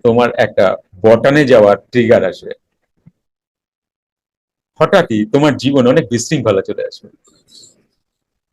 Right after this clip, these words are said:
এই যে স্রোত,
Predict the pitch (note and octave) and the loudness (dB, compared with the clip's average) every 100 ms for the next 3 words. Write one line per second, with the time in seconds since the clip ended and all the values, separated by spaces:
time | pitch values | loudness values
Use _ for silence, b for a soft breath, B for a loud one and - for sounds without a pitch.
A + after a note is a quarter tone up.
0 | _ _ _ _ _ _ _ _ _ _ | _ _ _ _ _ _ _ _ _ _
1 | _ _ _ _ _ _ _ _ _ _ | _ _ _ _ _ _ _ _ _ _
2 | E3 F#3+ F#3+ - - C3+ | 0 2 0 0 0 0